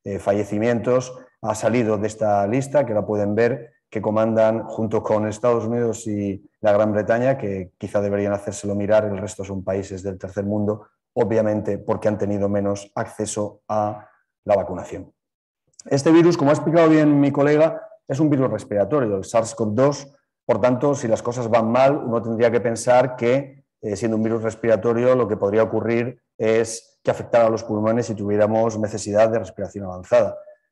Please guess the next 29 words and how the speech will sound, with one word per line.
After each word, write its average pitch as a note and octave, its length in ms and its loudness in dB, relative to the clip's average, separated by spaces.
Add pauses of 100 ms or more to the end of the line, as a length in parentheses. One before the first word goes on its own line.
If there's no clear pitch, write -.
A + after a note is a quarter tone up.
(100)
Pero C#3 460 4
pronto D3+ 500 4
se A2+ 280 -2
pudo B2+ 260 0
comprobar B2+ 600 4 (280)
que A#2+ 200 2
es A#2 140 -2
un A#2 120 -2
virus C3 260 0
que A#2+ 520 -2 (100)
tiene A#2+ 260 2
una A2+ 160 2
afectación A2+ 440 -4
multiorgánica C#3 1000 0 (160)
y, C3 120 -4
de B2 160 2
hecho, D#3+ 500 -4
en A#2 120 -6
esta C3 260 0
gráfica C3+ 400 0
extraída B2 340 0
de B2 60 2
un B2 80 -2
artículo B2 460 0
reciente, D3 720 0
no A2+ 280 -2
de G#2+ 100 -2
entonces, C#3+ 640 -4
sino G2+ 500 -8